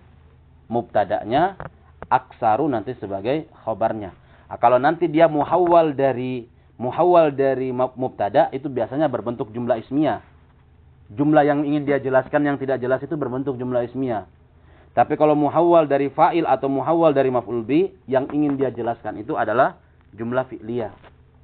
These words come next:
Paham perbedaannya? Kalau muhawwal dari fa'il dan maf'ul bi, maka yang samar itu jumlah fi'liyahnya.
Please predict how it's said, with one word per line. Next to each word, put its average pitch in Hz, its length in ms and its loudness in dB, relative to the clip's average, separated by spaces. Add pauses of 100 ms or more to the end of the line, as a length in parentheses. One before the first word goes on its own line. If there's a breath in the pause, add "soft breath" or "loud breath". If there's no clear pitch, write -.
(1800)
Paham 120 160 0
perbedaannya? 127 400 2 (720 soft breath)
Kalau 165 240 4
muhawwal 180 560 4
dari 147 240 2
fa'il 175 400 2
dan 135 240 2
maf'ul 120 480 -4
bi, 104 360 -6 (640)
maka 123 320 4
yang 147 320 4 (240)
samar 147 480 4
itu 175 240 0
jumlah 127 400 0
fi'liyahnya. 123 800 0